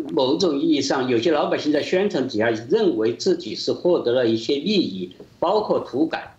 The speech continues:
包括所谓的后来的工商业改造。但是大家知道，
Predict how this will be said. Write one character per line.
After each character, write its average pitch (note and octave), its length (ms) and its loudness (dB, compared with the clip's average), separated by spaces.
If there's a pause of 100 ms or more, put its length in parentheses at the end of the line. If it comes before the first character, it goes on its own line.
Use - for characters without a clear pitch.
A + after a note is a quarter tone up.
(120)
包 G3 240 0
括 D3+ 220 0
所 G2 240 -4
谓 A#2 120 2
的 A2+ 120 0
后 C3+ 180 0
来 G#2 120 2
的 A2 120 -2
工 C#3+ 200 0
商 D#3 160 2
业 C3+ 100 2
改 - 340 -6
造。 - 420 -4 (540)
但 G#3 200 0
是 G3+ 100 -2
大 G#3 180 0
家 F#3+ 160 0
知 A3 260 -4
道， G3+ 440 -2